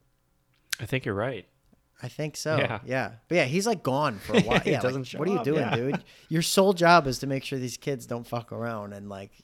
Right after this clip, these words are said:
Speaker 2: you're not paying any attention.
Speaker 1: Right. So
Speaker 2: So those are all your farts?
Speaker 1: Yeah, I don't, I don't know if I have a winner again. Um,
Speaker 2: Yeah, just lots, just
Speaker 1: but
Speaker 2: gassy
Speaker 1: gas.
Speaker 2: all around.
Speaker 1: Yeah.
Speaker 2: So I have four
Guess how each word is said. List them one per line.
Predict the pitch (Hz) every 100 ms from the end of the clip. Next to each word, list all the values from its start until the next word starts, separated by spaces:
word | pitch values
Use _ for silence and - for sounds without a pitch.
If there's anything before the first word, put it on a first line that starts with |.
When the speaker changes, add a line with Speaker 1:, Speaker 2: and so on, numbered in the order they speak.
| -
Speaker 2:
you're | 113
not | 110 110
paying | 113 110
any | 107
attention. | 110 117 151
Speaker 1:
Right. | 143 98 -
So | - 120 107 101 104
Speaker 2:
So | -
those | 151
are | 160
all | 156
your | 151
farts? | 139 156 175
Speaker 1:
Yeah, | 151 135 131
I |
don't, | 151 160
I | 151
don't | 139
know | 135 117
if | 120
I |
have | 113 110
a |
winner | 98 110 107 101
again. | 98 101 101 101 98 -
Um, | 98 98 95 95 92 92 _ -
Speaker 2:
Yeah, | 123 104
just | 107 123 135
lots, | 120 - -
just | - -
Speaker 1:
but | - 110
Speaker 2:
gassy | 110 107
Speaker 1:
gas. | 101 92 90 -
Speaker 2:
all | 113 104
around. | 98
Speaker 1:
Yeah. | 95 92 - _ _ - - _ _
Speaker 2:
So | - 151
I | 156 233
have | 202
four | - 175 160 160 147 120